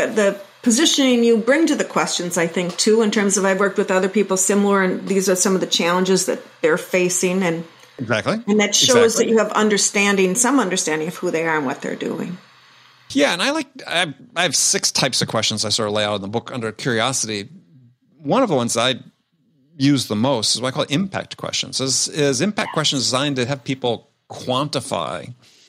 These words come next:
Speaker 2: the
Speaker 1: Mm-hmm.
Speaker 2: impact of making a change? So it's, you know, what would the impact be if you could do X, right? You know, and,
Speaker 1: Mm-hmm.
Speaker 2: and you're asking people to sort of make it real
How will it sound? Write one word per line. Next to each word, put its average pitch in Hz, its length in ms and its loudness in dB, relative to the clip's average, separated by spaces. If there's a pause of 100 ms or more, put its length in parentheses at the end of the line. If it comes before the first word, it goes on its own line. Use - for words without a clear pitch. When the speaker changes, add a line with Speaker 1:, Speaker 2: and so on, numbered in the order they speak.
Speaker 2:
the 190 100 -2
Speaker 1:
Mm-hmm. - 240 -6 (180)
Speaker 2:
impact - 560 -4
of 113 180 -8
making 107 320 -4
a 123 40 -6
change? - 520 -6 (840)
So 123 240 2
it's, 123 260 -2
you 170 80 -2
know, 104 60 -2
what 104 240 -4
would 131 120 -2
the 135 80 0
impact 139 400 -4
be 131 200 0
if 107 120 -6
you 117 100 -2
could 104 160 -6
do 98 340 -2 (640)
X, - 500 -2 (320)
right? 131 260 -4 (540)
You 117 140 -4
know, 117 100 -4
and, 135 300 0
Speaker 1:
Mm-hmm. 156 180 -6
Speaker 2:
and 143 120 0
you're 147 180 0
asking 196 340 -4
people 151 220 -4
to 127 100 -8 (1800)
sort 185 160 -6
of 139 100 -12 (480)
make 147 260 -4
it - 80 -4
real 139 440 0